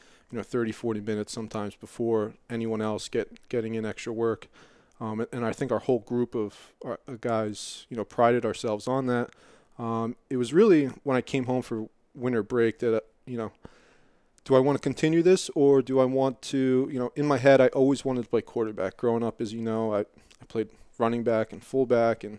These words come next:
and linebacker. And, and it wasn't until high school, you know, my sophomore year where I started playing a little bit of quarterback and really just a, a Hail Mary type of <laughs> guy.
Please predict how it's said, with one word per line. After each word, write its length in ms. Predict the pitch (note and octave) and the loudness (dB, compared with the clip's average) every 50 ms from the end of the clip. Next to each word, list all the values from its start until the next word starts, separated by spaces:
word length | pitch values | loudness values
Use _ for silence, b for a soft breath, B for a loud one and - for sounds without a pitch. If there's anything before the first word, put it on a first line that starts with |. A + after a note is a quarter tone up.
| - _ - | -18 _ -18
and 160 | - G#2+ G2 | -16 -14 -10
linebacker. 680 | G#2+ A2 A2+ A#2+ A#2+ A2+ A#2 A2+ A2 G#2+ - - B2 A2+ | -6 -4 -4 -4 -2 0 0 0 0 0 -4 -6 -6 -6
And, 140 | A2 G#2+ A2+ - | -6 -8 -10 -12
and 100 | B2+ A#2+ | -10 -6
it 40 | B2 | -2
wasn't 280 | B2+ C3+ B2 B2+ A#2+ | -2 -2 -2 -4 -6
until 200 | - C3 B2 A#2 | -6 -6 -4 -2
high 120 | - B2 A#2 | -2 -2 -2
school, 440 | - - - C3 B2+ B2 A#2 - b b b b b b b - | -4 -4 -4 -2 0 0 0 -2 b b b b b b b -10
you 60 | B2+ | -6
know, 40 | A#2 | -6
my 100 | A2+ G#2 | -6 -6
sophomore 480 | - - A#2+ A#2 - - B2+ A#2+ A#2 | -2 0 0 0 0 -2 -4 -6 -4
year 220 | A2 A2 A2+ A#2 A2+ | -2 -2 -2 0 0
where 140 | A#2 A2+ | 0 -2
I 40 | G#2+ | -2
started 360 | - - - A#2+ A2 G#2+ G#2+ | -2 -4 -4 -4 -4 -4 -4
playing 260 | - - A#2 A2+ A2 A2+ | -6 -8 -8 -8 -6 -6
a 40 | |
little 160 | A#2+ A#2 A#2+ A2+ | -6 -6 -6 -6
bit 140 | A2+ A2+ | -6 -8
of 60 | A2 - | -8 -8
quarterback 600 | - B2 A#2 A2+ A#2 A2+ A#2 A2+ A2+ A2 - - | -4 -2 -2 -2 0 0 0 0 0 0 -2 -6
and 160 | A2 G#2 G2 b b b b b b b b b b b b - | -10 -12 -14 b b b b b b b b b b b b 0
really 240 | B2 C3 C3+ B2+ | 4 4 4 4
just 180 | A2 A#2 - - | 2 -2 -4 -2
a, 200 | B2+ A#2 A2 A2+ - - - | -2 -2 -2 -4 -8 -12 -12
a 60 | - | -12
Hail 280 | - - - C#3 C3+ C#3 | -8 -4 -2 0 0 0
Mary 380 | B2+ B2+ B2 B2 B2 B2 A#2+ A2+ | 2 2 2 4 4 4 2 0
type 260 | - - B2 A2+ - | 0 -2 -2 0 -2
of 100 | B2 A2+ | -2 0
<laughs> 280 | B2+ B2+ A2+ - - | 2 2 2 2 2
guy. 260 | - D#3+ C3+ B2+ B2+ | 2 2 4 2 0